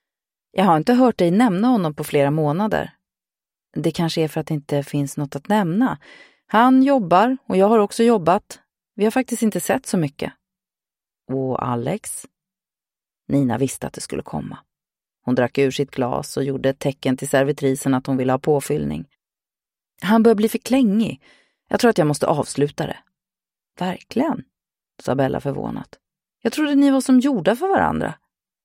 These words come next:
Nina ryckte på axlarna. Sen log hon svagt. "Vi är det. I sängen", började hon och blev sen allvarlig igen.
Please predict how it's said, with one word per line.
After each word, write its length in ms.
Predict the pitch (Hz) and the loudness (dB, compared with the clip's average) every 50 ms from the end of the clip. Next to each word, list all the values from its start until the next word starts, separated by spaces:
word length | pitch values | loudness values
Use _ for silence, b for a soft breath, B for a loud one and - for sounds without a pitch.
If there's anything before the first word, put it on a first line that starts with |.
| _ _ _ _ _ _ _ _ _ - | _ _ _ _ _ _ _ _ _ -4
Nina 460 | - 180 180 165 151 147 147 143 147 | -2 0 2 2 2 2 2 0 2
ryckte 280 | 147 151 147 - - 147 | 0 0 -2 -4 -8 -10
på 100 | - 151 | -6 -6
axlarna. 500 | 151 156 - - - 175 - - 156 156 - _ _ _ _ _ _ _ _ _ _ | -6 -8 -8 -10 -8 -8 -8 -8 -8 -12 -16 _ _ _ _ _ _ _ _ _ _
Sen 140 | - 165 156 | -8 -6 -4
log 200 | 151 151 147 147 | -2 -2 -2 -2
hon 100 | 151 151 | -2 -4
svagt. 500 | 147 - 147 143 151 151 - _ - - _ _ _ _ _ _ _ _ _ _ _ _ | -4 -4 -4 -4 -4 -6 -10 _ -20 -20 _ _ _ _ _ _ _ _ _ _ _ _
"Vi 320 | - - 135 135 131 139 147 | -6 -4 -2 0 0 2 0
är 60 | 151 | 0
det. 240 | 151 147 135 143 147 _ _ _ _ _ _ _ _ _ _ _ _ _ | -2 -4 -6 -8 -12 _ _ _ _ _ _ _ _ _ _ _ _ _
I 120 | - 139 135 | -10 -8 -6
sängen", 580 | - - 165 165 180 175 147 131 - - - _ _ _ _ _ _ _ _ _ _ - | -2 -2 0 0 0 0 -2 -4 -6 -8 -14 _ _ _ _ _ _ _ _ _ _ -4
började 380 | - 135 123 110 - - - | 0 0 0 0 0 -2 -6
hon 180 | - - 131 135 b b b b b b b b b | -8 -10 -10 -12 b b b b b b b b b
och 220 | - 113 120 127 | -4 -2 -2 -2
blev 260 | 131 139 131 135 131 | -2 0 0 0 0
sen 280 | 127 - 120 117 123 131 | 0 -2 -2 0 0 0
allvarlig 480 | 131 127 123 123 123 120 120 123 123 | 0 0 -2 -2 -2 -2 -2 -2 -2
igen. 340 | 127 127 123 117 120 127 127 | -2 -4 -4 -6 -8 -12 -14